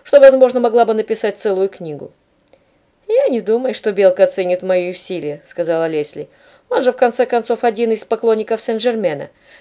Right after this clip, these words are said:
Как хранитель он должен им быть. Для меня же он совершенно очевидно в этой истории злодей. Конечно, Сен-Жермен,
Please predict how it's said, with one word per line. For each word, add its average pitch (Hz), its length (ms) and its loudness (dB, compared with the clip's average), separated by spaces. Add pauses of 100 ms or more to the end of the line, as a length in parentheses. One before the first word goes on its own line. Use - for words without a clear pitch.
Как 220 160 -4
хранитель 233 480 0
он 392 160 -2
должен 185 340 0
им 180 120 -2
быть. 175 360 -10 (580)
Для 170 200 -2
меня 320 340 -2
же 165 160 -4
он 147 180 -4 (300)
совершенно 349 560 -2
очевидно 285 460 -6
в 262 60 2
этой 208 200 -2
истории 240 380 -4
злодей. 196 500 -10 (480)
Конечно, 277 380 0
Сен-Жермен, 269 680 0